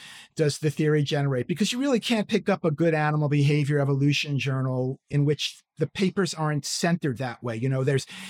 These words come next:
there's a question that's driven by some theory which generates some hypotheses, and people are going out to test it. There are people who do both. They develop the mathematical models and they go out and test them.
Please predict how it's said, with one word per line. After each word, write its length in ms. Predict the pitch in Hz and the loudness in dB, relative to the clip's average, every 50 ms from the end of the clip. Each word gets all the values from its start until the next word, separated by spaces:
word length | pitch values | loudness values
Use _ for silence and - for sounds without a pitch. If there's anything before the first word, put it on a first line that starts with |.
| 190 - - - - | -14 -12 -14 -8 0
there's 220 | - 165 160 147 - | 2 2 4 4 2
a 80 | 170 | -2
question 640 | 147 - - 226 226 226 - - - 208 202 196 180 | -4 -2 0 0 0 0 0 -2 -2 0 2 2 4
that's 240 | 165 147 139 - | 2 2 0 -4
driven 520 | - - 180 180 170 165 175 170 170 165 147 - - - - - 185 - - - - | -2 0 0 0 2 2 2 2 2 2 0 -2 -8 -14 -14 -14 -12 -12 -14 -6 -2
by 160 | 151 151 151 | 0 2 2
some 200 | 143 - 170 151 | 0 0 -2 -4
theory 440 | 139 - - 196 196 196 196 196 185 | -6 -2 0 2 2 4 4 4 2
which 240 | 165 156 143 - - | 2 2 0 -2 -4
generates 500 | - 175 160 160 160 156 156 156 147 - | -4 -4 -2 0 2 2 2 0 0 -2
some 200 | - 175 156 143 | -4 -2 0 0
hypotheses, 840 | 139 147 139 - 160 160 147 143 - 156 139 - - 143 143 135 - | 0 0 -2 -2 -2 -2 -2 -2 -2 -4 -6 -4 -4 -2 -2 -2 -2
and 160 | 151 135 139 | -4 -6 -4
people 380 | - 175 151 - 160 156 147 - - - - - - - - - - - | -4 -4 -2 0 0 0 0 -2 -6 -12 -16 -14 -14 -14 -14 -16 -4 0
are 140 | 151 165 | 2 2
going 320 | 156 139 156 156 156 151 151 | 4 4 4 2 2 2 2
out 180 | 147 143 143 - | 2 0 0 0
to 80 | - | -2
test 320 | 143 - - 214 208 - - | -2 0 0 0 0 0 0
it. 120 | 156 - - | -2 -2 0
There 260 | 147 156 165 160 165 | 2 2 4 4 4
are 120 | 170 170 | 2 2
people 380 | - 180 180 - 185 170 165 160 | 2 2 2 2 2 2 2 0
who 380 | - 185 170 165 160 160 156 - 120 117 - _ _ _ _ | 0 0 0 0 0 -2 -4 -6 -12 -16 -18 _ _ _ _
do 200 | - 180 180 165 | 2 2 2 2
both. 480 | 139 110 143 135 147 175 190 185 - - | 2 2 2 2 2 2 2 -2 -2 -2
They 140 | 165 156 | 0 0
develop 340 | 147 147 147 151 156 151 156 | 2 2 2 4 4 2 2
the 80 | 151 151 | 2 0
mathematical 680 | 151 151 151 147 151 147 147 147 147 147 139 147 143 | 0 0 0 0 0 0 0 2 0 0 0 0 0
models 460 | 143 143 143 143 147 147 143 143 139 - | 0 2 0 0 0 0 0 0 -2 -2
and 220 | - 151 143 139 | -2 0 2 2
they 80 | 143 139 | 2 2
go 200 | 135 143 139 139 | 2 0 0 0
out 220 | 135 131 131 113 | 0 -2 -2 -2
and 160 | 120 127 127 | -2 -4 -4
test 360 | - - 127 123 - - - | -4 -6 -6 -6 -6 -6 -2
them. 280 | - 226 247 262 247 240 | 0 0 2 2 0 -2